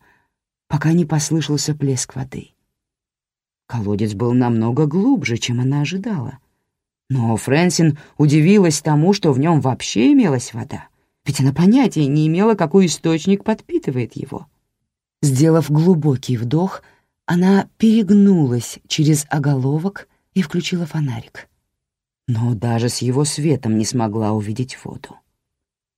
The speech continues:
Кто-то с силой надавил на её спину. Кто-то холодный, с ледяными пальцами. Фрэнсин сдавленно закричала. Фонарик полетел в колодец, ударяясь о его стенки.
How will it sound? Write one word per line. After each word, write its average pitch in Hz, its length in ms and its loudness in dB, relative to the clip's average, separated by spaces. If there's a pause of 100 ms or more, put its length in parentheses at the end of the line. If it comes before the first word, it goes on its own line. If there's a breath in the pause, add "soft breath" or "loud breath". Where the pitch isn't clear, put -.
(300)
Кто-то 240 400 4
с - 60 0
силой 202 560 4
надавил 202 540 4
на 233 120 4
её 233 220 2
спину. - 560 -6 (500)
Кто-то 254 320 4
холодный, 220 640 4
с - 120 -4
ледяными 208 420 4
пальцами. 180 580 -6 (840)
Фрэнсин 208 560 6
сдавленно 185 640 4
закричала. 156 680 -4 (500)
Фонарик 226 580 4
полетел 185 380 2
в 151 100 -4
колодец, 180 600 0 (120)
ударяясь 185 600 4
о 180 60 -2
его 165 180 0
стенки. 123 580 -6